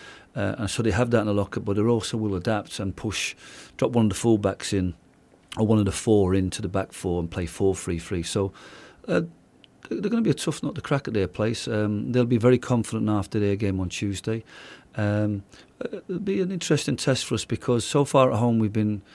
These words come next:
you know, I mean, we've been frustrated with the Bradford draw, we've been frustrated with the Harrogate game, especially the first half. But by and large at home we've been,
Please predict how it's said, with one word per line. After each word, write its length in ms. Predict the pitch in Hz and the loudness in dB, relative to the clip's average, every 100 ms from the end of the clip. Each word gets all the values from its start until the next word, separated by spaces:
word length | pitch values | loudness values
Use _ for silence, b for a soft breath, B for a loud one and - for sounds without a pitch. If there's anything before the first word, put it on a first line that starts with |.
| B B - | B B -4
you 60 | 120 | -2
know, 160 | 110 | 0
I 40 | 120 | 4
mean, 180 | 117 | 4
we've 120 | 117 107 | 4 6
been 180 | 120 | 4
frustrated 640 | 107 135 120 - 117 110 104 | 4 0 0 2 2 2 -2
with 160 | 107 | -2
the 120 | 104 101 | 0 0
Bradford 400 | 107 104 - 104 | 0 -2 -4 -6
draw, 220 | 110 113 | -2 -2
we've 180 | 113 101 | 0 -2
been 100 | 101 | -2
frustrated 640 | - 107 - 113 107 110 | -2 -6 0 0 0 -2
with 80 | 101 | -4
the 80 | |
Harrogate 400 | 90 104 98 104 | -2 0 -2 -2
game, 220 | 101 98 95 | -2 -2 -2
especially 360 | - 107 - | -4 -6 -6
the 60 | - | -6
first 320 | 110 95 - | -2 -2 -4
half. 280 | 95 95 - B B B B | -4 -4 -8 B B B B
But 100 | 110 | -4
by 200 | 113 120 | 2 2
and 80 | 117 | 4
large 280 | 113 110 110 | 2 0 0
at 120 | 98 | -2
home 240 | 104 107 | 0 0
we've 180 | 107 98 | 0 0
been, 260 | 104 98 | 0 0